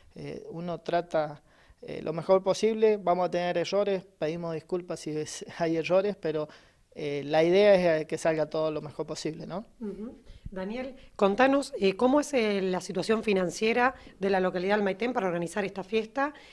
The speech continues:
Speaker 2: y si han tenido apoyo de la provincia del Chubut?
Speaker 1: Eh, la verdad, eh, es, digamos, el grupo, eh, con la municipalidad y la comisión hemos estado haciendo algunos eventos, tratando de todo a pulmón.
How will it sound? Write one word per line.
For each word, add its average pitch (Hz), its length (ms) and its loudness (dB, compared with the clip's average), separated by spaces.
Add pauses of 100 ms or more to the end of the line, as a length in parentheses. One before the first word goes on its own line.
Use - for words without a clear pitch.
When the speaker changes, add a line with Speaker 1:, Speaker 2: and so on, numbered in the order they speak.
Speaker 2:
y 196 80 -4
si 220 140 -2
han 240 100 0
tenido 226 440 0
apoyo 196 420 -2
de 190 160 0
la 202 100 2
provincia 185 340 -2
del 170 120 -2
Chubut? 165 280 -8 (840)
Speaker 1:
Eh, 180 380 6
la 175 100 12
verdad, 233 640 8
eh, 165 560 0
es, - 380 -4
digamos, 160 340 -6
el 151 140 -8
grupo, 160 680 -4
eh, - 200 -18
con 165 160 -4
la 170 80 0
municipalidad 160 800 -2
y 165 240 -4
la 147 140 -6
comisión 156 440 -6
hemos 165 160 -8
estado 156 220 0
haciendo 160 300 -6
algunos 156 300 -8
eventos, 202 560 -4 (400)
tratando 156 520 -8
de 151 260 -8 (220)
todo 165 300 4
a 156 120 2
pulmón. 156 480 -4